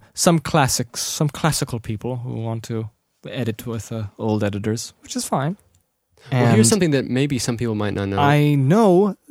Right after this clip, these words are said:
Speaker 1: what I
Speaker 2: Uh, the two K is nearly ten eighty. I mean,
Speaker 1: Yeah.
Speaker 2: not nearly. It's just, just a, a notch above
Speaker 1: Yeah.
Speaker 2: ten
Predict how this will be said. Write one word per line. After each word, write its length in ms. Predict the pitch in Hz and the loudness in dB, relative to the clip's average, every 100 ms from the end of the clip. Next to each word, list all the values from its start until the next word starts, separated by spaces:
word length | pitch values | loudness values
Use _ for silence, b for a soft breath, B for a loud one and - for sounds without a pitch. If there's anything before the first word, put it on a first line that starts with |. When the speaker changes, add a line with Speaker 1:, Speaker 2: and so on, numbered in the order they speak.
| - | -12
Speaker 1:
what 240 | - 110 87 | -4 -4 -2
I 120 | 151 | 0
Speaker 2:
Uh, 100 | 123 | 0
the 100 | 117 | 0
two 240 | 117 - 170 | -2 -2 -2
K 340 | 143 131 123 | 0 0 0
is 220 | 113 101 - - - | -2 -6 -10 -20 -8
nearly 460 | 110 113 117 101 | -4 -2 -2 -4
ten 180 | 92 95 | -4 -6
eighty. 320 | 90 87 - - - | -4 -6 -10 -12 -2
I 40 | |
mean, 120 | 131 | 2
Speaker 1:
Yeah. 60 | 117 | 4
Speaker 2:
not 100 | 147 | 4
nearly. 280 | 131 107 101 | 0 -2 -6
It's 140 | - - | -10 -8
just, 220 | 123 - _ _ 127 | -8 -8 _ _ -10
just 200 | 131 120 | -8 -8
a, 60 | 101 _ - | -14 _ -8
a 40 | |
notch 300 | 107 104 95 | -4 -2 -4
above 200 | 98 90 - | -6 -8 -2
Speaker 1:
Yeah. 200 | 120 | 2
Speaker 2:
ten 40 | 107 | 2